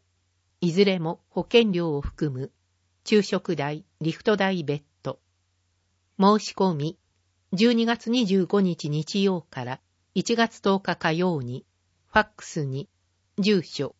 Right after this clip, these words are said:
氏名、電話番号を記入し、水戸市スキー連盟事務局、岡の方。電話、ファックス、二五四七三七零へ。問い合わせ、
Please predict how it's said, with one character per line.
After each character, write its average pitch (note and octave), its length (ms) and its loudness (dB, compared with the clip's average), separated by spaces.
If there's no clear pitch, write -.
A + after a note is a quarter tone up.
氏 F#3+ 260 -2
名、 C3+ 380 -8
電 G#3+ 180 2
話 A3 140 0
番 A3 260 0
号 D#3+ 240 0
を D3 60 -2
記 D3+ 200 -4
入 E3 260 -2
し、 - 360 -10
水 F#3 120 0
戸 A#3 100 6
市 A3 180 -2
ス - 160 -10
キ A3 220 0
ー G3+ 60 0
連 G3+ 260 0
盟 C#3+ 240 -4
事 D3+ 120 -4
務 G3 140 0
局、 - 520 -8
岡 G3+ 240 2
の D#3 100 -2
方。 - 420 -12
電 F3+ 280 0
話、 C#3+ 200 -6
フ - 100 -4
ァ F#3+ 60 2
ッ - 20 -20
ク - 100 -20
ス、 - 280 -10
二 F#3+ 240 4
五 F3+ 280 2
四 D3+ 380 -2
七 F#3 260 0
三 G#3 320 0
七 E3+ 300 -4
零 F3 420 -2
へ。 C3 200 -10
問 G3+ 180 4
い F#3+ 80 2
合 F3 100 0
わ E3+ 120 -6
せ、 - 300 -8